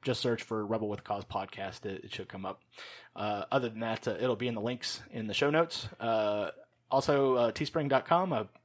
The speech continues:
put a couple of more designs up there. Um, you know, I kinda work on 'em when I can work on 'em, uh, and, and get 'em up there. Uh, I'm thinking I'm about to bring down the, uh, Rebel with a Cause logo, 'cause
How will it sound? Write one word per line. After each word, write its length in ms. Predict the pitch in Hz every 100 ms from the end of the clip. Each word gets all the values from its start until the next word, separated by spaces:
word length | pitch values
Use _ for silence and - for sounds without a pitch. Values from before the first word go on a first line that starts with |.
| _
put 120 | - -
a 40 |
couple 240 | 135 123
of 60 | 110
more 180 | 113 117
designs 400 | 104 120 127 123
up 160 | 123
there. 400 | 131 131 135 135 - - - - -
Um, 580 | 101 104 104 101 101 101 -
you 100 | 117
know, 80 |
I 80 | 113
kinda 220 | 110 180
work 220 | 147 151 151
on 120 | 147
'em 80 | 139
when 120 | 135
I 60 |
can 140 | 127 110
work 220 | 123 135
on 160 | 143 151
'em, 200 | 151 - -
uh, 380 | 104 104 104 -
and, 240 | 120 113 -
and 180 | 123 117
get 100 | 120
'em 100 | 117
up 120 | 113
there. 320 | 120 117 113 _ - - - _
Uh, 200 | - 120 -
I'm 220 | 123 120 -
thinking 500 | - - 240 214 175
I'm 140 | 127
about 340 | 127 123 147 156
to 100 | 139
bring 720 | - - 139 139 135 127 120 87 - - _ - 117
down 460 | 131 127 117 110
the, 300 | 107 110 104
uh, 160 | 104 101
Rebel 300 | 120 127 123
with 120 | 113
a 40 |
Cause 260 | - 120 117
logo, 400 | 117 120 120 113
'cause 340 | - 104 95